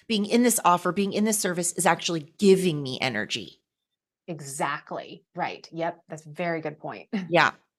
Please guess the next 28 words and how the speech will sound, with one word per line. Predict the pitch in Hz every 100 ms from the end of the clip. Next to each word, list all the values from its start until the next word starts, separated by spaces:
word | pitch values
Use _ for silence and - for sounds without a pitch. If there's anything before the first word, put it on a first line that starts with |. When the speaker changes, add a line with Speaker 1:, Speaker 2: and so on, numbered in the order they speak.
| -
Speaker 1:
Yeah. | 196
We | 185 208
had | 254 247
to |
go | 247
down | 214 196 202
some | 202 165
roads | 147 131 - - _ -
there. | - -
Speaker 2:
Yes. | 233 226 -
<laughs> |
It | 320 370 453 427 302 294 294 320
took | 320 233
a | 196
while, | 175 170 190
but | 208 - -
<laughs> | - 269
we | 311
found | 202 165 180
it. | -
<laughs> | 247 - 240 -
Speaker 1:
When | 220 277 269
we | 381
started | - 453 349 262
navigating | 247 240 233 233 214 202
the |
wealth | 180 165 165 -
codes, | - 147 139 208 - - -